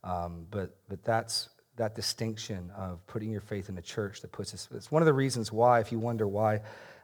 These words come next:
I take as long preaching as I do, I feel the need to show my math. It doesn't, shouldn't matter to you what I think if I don't tell you why I think it, because I'm not a pope,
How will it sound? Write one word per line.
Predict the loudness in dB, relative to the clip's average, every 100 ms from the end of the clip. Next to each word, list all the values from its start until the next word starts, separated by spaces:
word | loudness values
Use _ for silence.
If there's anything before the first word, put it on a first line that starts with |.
| -10
I |
take | -4 -4 -2
as | -4
long | -4
preaching | -4 -4 -4 -4
as | -4 -4
I | -4
do, | -6 -8 -12 -20 -20 -20 -20 _ _ _ -6
I |
feel | 0 2
the | 2
need | 2 0
to | -2
show | -2 -2
my | -2
math. | -2 -2 -4 -8 -14 -16 -18 -20 _ _ -18
It | -14 -4
doesn't, | -2 -2
shouldn't | -2 -2 -2
matter | 0 0 0
to |
you | -4
what | -4
I | -6
think | -2 -2 -2
if | -6 -4
I | -4
don't | -4 -8
tell | -4 -4
you | -2
why | -2
I | -2
think | -2 -2
it, | -4 -10 _ _ _
because | -12 -4 -4 -2
I'm | -4
not | -4
a |
pope, | 2 4 4